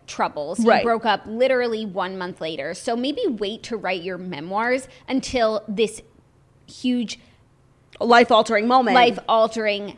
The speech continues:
Speaker 1: thing happens.
Speaker 2: Especially when you're famous for your relationships, you know, because
Speaker 1: Yeah.
Speaker 2: you're going on The Bachelor. It's not like you're an athlete. You don't need to wait. If you're an athlete, you don't need to wait for you and your wife to get divorced to write your memoir. But, like,
Speaker 1: Yeah.
Speaker 2: when you're famous for being The Bachelor and you're famous for being in a relationship,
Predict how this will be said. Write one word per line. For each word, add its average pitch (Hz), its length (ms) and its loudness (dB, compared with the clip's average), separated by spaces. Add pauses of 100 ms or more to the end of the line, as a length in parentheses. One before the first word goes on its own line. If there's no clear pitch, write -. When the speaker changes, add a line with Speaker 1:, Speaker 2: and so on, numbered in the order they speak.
(140)
Speaker 1:
thing 208 320 -2
happens. 190 760 -10
Speaker 2:
Especially 381 460 0
when 233 460 4 (280)
you're 214 720 4
famous 330 480 2
for 240 100 -2
your 220 180 2
relationships, 208 840 -4
you 220 100 -2
know, 220 140 4
because 233 180 -2
Speaker 1:
Yeah. 214 80 2
Speaker 2:
you're 220 80 4
going 208 140 4
on 226 60 0
The 220 60 -2
Bachelor. 196 340 0 (120)
It's - 80 -12
not 370 80 2
like 311 120 4
you're 254 100 0
an - 60 -4
athlete. 185 500 -4
You 226 80 0
don't 254 80 0
need 269 140 -2
to 262 80 0
wait. 220 180 4
If 220 80 -4
you're 262 80 0
an 277 40 4
athlete, 240 200 2
you 214 60 -4
don't 240 100 -4
need 240 100 -4
to 214 60 -6
wait 214 140 2
for 208 100 -6
you 202 160 2
and 202 60 0
your 196 100 0
wife 190 180 0
to 180 60 -10
get 190 100 -2
divorced 190 340 -2
to 202 60 -6
write 180 120 0
your 202 80 -2
memoir. 202 280 0
But, 220 100 0
like, 262 100 4
Speaker 1:
Yeah. - 180 0
Speaker 2:
when 294 140 4
you're 285 80 4
famous 359 260 2
for 320 80 4
being 247 160 0
The 208 60 2
Bachelor 226 400 6
and 220 200 2
you're 202 60 -2
famous 220 240 0
for 220 80 -6
being 208 160 0
in 196 80 -2
a - 20 -2
relationship, 233 540 0